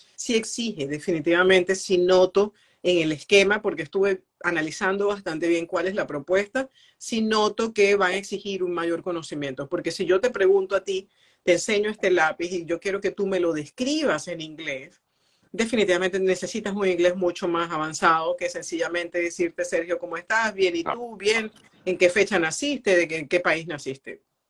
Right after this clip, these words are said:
Speaker 1: Definitivamente.
Speaker 2: Bueno, Yesenia, voy a permitir ya que las personas que nos tienen aquí, están aquí, yo cerré los comentarios un ratico para que tú hablaras y ahora sí voy a permitir que los comentarios se vean, aunque ya algunos por aquí me han escrito a través del directo.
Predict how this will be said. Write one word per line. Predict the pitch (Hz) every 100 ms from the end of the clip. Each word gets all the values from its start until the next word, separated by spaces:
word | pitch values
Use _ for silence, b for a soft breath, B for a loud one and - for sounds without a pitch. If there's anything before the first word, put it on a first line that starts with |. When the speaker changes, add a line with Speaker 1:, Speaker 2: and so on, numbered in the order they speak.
| - - _ _
Speaker 1:
Definitivamente. | - 165 175 143 131 - - 151 143 _ -
Speaker 2:
Bueno, | 143 127
Yesenia, | 113 110 135 113 98
voy | 110
a | 131
permitir | 143 _ 120 104 113 104
ya | 104 107 117 117
que | 98 87 82
las | 80 78
personas | - 87 92 98 -
que | - 85
nos | 78 80
tienen | - 87 92
aquí, | 87 _
están | _ 85
aquí, | 95 - 98 92
yo | 82
cerré | 78 95 95
los | 101 104
comentarios | 98 85 82 90 107
un |
ratico | 95 95 101 110
para | 101 92
que | 82 82
tú | 85
hablaras | 87 95 107 123 127
y | 110
ahora | 87 80 85 101 98
sí | 92
voy | 90 95
a |
permitir | 90 85 82 78
que | 90
los | 87
comentarios | 76 73 76 80 -
se | 80
vean, | 73 73 80 90
aunque | 76 73 76
ya | 78
algunos | 80 82 -
por | 82
aquí | 73 80
me | 78 80
han |
escrito | 80 85 80 85 82
a |
través | 76 69 69
del | 78 76
directo. | 76 85 82 - 73